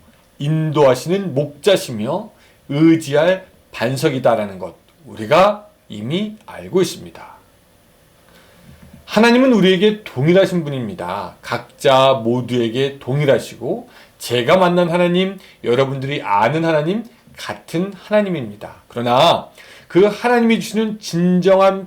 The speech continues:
평강을 맛보게 되는 사람들은 보니까 따로 있는 것 같아요. 자, 무슨 말이냐? 삼 절로 가보겠습니다. "주께서 심지가 견고한 자를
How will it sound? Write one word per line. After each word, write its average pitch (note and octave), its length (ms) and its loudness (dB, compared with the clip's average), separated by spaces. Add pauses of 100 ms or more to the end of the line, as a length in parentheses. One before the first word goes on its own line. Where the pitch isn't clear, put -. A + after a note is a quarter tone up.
(160)
평강을 G3+ 880 -2
맛보게 E3 640 0
되는 C3+ 260 -10
사람들은 C3+ 640 -2 (280)
보니까 B2+ 580 -2 (300)
따로 A#3+ 300 2
있는 F#3 200 0
것 A#2+ 120 0
같아요. - 400 -8 (500)
자, A#2 160 0
무슨 A#2+ 300 0
말이냐? D3+ 500 2 (160)
삼 A#3 320 -2
절로 G3+ 300 2
가보겠습니다. A2 1000 -6 (1600)
"주께서 F#3 460 2
심지가 G#3 840 2
견고한 D3 680 0
자를 C3+ 460 0